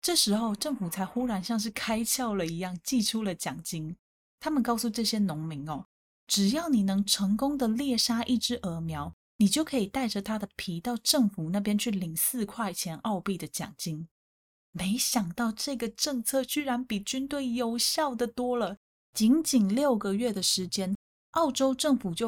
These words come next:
发出了五万七千元澳币的奖金来奖赏这些农民，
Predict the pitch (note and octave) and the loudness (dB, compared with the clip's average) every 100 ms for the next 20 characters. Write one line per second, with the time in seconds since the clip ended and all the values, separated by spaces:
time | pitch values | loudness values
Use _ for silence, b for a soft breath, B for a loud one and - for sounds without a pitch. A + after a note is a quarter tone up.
0 | A3+ - G#3+ A3 - A3 G#3+ F#3+ - G3+ | -4 -2 0 0 -6 -4 -2 -2 -2 -2
1 | F#3 F3 C4 A#3+ G#3 - B3 B3 B3+ B3 | -2 0 2 4 2 2 2 2 2 4
2 | G#3 G3 - A#3 G3+ A3 F#3+ - - E3 | 4 0 0 0 0 -2 -2 -4 -4 -4
3 | - G#3+ G3+ F3 F#3 - F#3 F#3 A#3 - | -2 2 2 0 -4 -4 -2 0 2 2
4 | E3+ - F#3+ F#3+ F3 D#3 D3+ D3 C#3+ | 0 -2 -2 0 -2 -4 -6 -8 -8